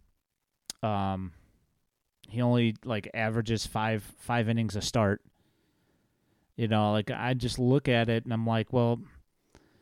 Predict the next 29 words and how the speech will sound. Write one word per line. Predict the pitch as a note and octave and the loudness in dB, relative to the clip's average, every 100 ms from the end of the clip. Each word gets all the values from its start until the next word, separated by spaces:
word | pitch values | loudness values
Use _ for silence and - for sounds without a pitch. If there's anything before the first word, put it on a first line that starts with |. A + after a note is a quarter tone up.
| _ _ _ | _ _ _
you | - | -4
know, | A#2 A2 | 0 0
okay," | A#2 - A#2 A2+ | 0 -2 -2 -2
you | A2+ | 0
know, | A#2 | 0
everybody's | A#2+ C3 C3 - | 2 2 2 2
saying, | B2+ A2+ | 0 2
"Oh, | A2+ A#2 | 0 0
he's | G2 | -2
having | A#2 A#2+ A#2+ | -4 -2 -4
a | |
historic | G2+ A2 - C#3 D#3+ - | -4 -6 -4 -2 -2 -2
season | D3+ C#3 C3+ | -4 -2 -2
this, | C#3 B2 - | 0 0 -2
he's | A2+ | -4
having | A#2 B2 A#2+ | -2 -2 -2
a | A2+ | -4
historic | G#2+ A2 C3 B2 A#2 | -6 -6 -2 -2 -2
season | C3+ G#2+ A2+ | -4 -4 -2
that." | A#2 - | -2 -2
Yeah, | C3 B2 | 0 2
with | G2 A2+ - | 2 0 0
the | B2+ | -4
bat, | G2 C3+ D#3 G#2 - _ _ | 0 2 2 2 -4 _ _
he's | - - A#2 | -14 -8 -6
having | B2+ A#2+ A2 A2 | -2 -4 -4 -4
a | |
historic | G#2 G#2+ - G#2 F#3 | -4 -4 -4 0 0
season. | - - | 2 2